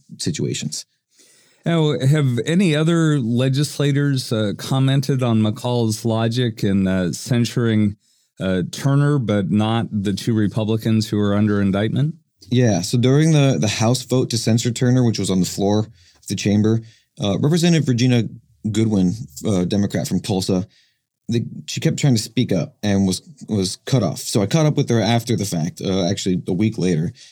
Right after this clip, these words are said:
Speaker 1: and kind of picked her brain about it a bit. And she immediately brought up, you know, Ryan Martinez and Terry O'Donnell and that situation, and then pointed out the fact that O'Donnell's offense was for a law that he wrote in twenty nineteen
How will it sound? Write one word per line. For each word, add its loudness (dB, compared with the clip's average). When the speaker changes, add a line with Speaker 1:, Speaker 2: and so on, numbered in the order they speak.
Speaker 1:
and 2
kind 2
of 2
picked 2
her 2
brain 4
about 2
it 2
a 2
bit. 0
And 2
she 2
immediately 4
brought 2
up, 0
you 0
know, 2
Ryan 2
Martinez 0
and 0
Terry 0
O'Donnell 0
and 0
that 0
situation, -2
and 4
then 2
pointed 4
out 2
the -6
fact -2
that 0
O'Donnell's 2
offense 0
was 0
for 2
a 4
law 4
that 2
he 2
wrote 2
in 0
twenty 0
nineteen 2